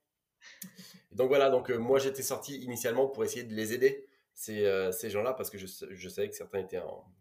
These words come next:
Speaker 2: un peu en souffrance. Donc, tu vois, ça reboucle avec mon rêve, euh, d'enfance, tu vois, enfin,
Speaker 1: Ben
Speaker 2: voilà.
Speaker 1: ouais.
Speaker 2: C'est que, euh, moi, la souff-, la souffrance humaine et la souffrance animale, c'est un truc qui m'avait toujours un, un petit peu, tu vois, euh, qui me touchait au plus profond. Donc, euh,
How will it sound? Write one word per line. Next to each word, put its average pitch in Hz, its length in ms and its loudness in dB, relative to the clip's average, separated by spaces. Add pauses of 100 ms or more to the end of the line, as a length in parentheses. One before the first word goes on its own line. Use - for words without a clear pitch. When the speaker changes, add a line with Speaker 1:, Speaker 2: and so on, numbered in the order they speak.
(160)
Speaker 2:
un - 80 -16
peu - 120 -6
en - 60 0
souffrance. - 500 -16
Donc, 113 280 -4
tu - 80 0
vois, 151 80 4
ça 160 140 2
reboucle 175 380 0
avec 151 180 0
mon 147 120 8
rêve, 151 480 4 (300)
euh, 110 220 4
d'enfance, 185 480 6
tu 139 80 -10
vois, 151 220 2
enfin, 117 220 -2
Speaker 1:
Ben - 40 2
Speaker 2:
voilà. 120 200 2
Speaker 1:
ouais. 254 140 -6 (280)
Speaker 2:
C'est 104 180 -8
que, 117 100 -4
euh, 110 140 4 (580)
moi, 135 140 4
la 131 80 6
souff-, - 280 -6 (120)
la 117 220 0
souffrance - 380 -2
humaine 131 280 6
et 117 40 2
la 98 80 2
souffrance - 440 -8
animale, 117 340 0
c'est 113 100 -4
un 98 60 -2
truc - 160 -16
qui - 100 -20
m'avait 87 200 -8
toujours 104 300 -10
un, 90 140 -10 (140)
un 95 60 -10
petit - 240 -20
peu, 107 140 -12
tu - 80 -20
vois, 95 280 -10
euh, 95 120 -20 (640)
qui 104 80 -14
me 101 60 -14
touchait 127 360 -2
au 135 100 2
plus - 160 -10
profond. 120 300 -6
Donc, - 240 -2
euh, 90 200 -2